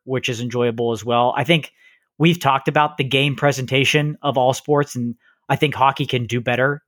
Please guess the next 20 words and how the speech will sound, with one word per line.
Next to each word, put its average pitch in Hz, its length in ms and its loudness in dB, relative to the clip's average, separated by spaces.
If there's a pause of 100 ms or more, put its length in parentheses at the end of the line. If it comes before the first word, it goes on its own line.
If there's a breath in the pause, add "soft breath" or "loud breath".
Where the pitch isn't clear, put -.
and 120 240 -4
they're 120 160 -4
kind 135 160 -2
of 123 80 -4
being 120 160 -4
forced 131 380 -8
into 117 140 -4
ways 117 280 0
maybe 120 240 -4
this 120 220 -4
year 123 160 -2
to, 113 260 -2 (320 soft breath)
to 147 100 2
be 127 180 2
able 131 140 2
to 117 80 2
do 120 160 -2
that, 127 180 2
to 123 80 0
enhance. 120 440 -2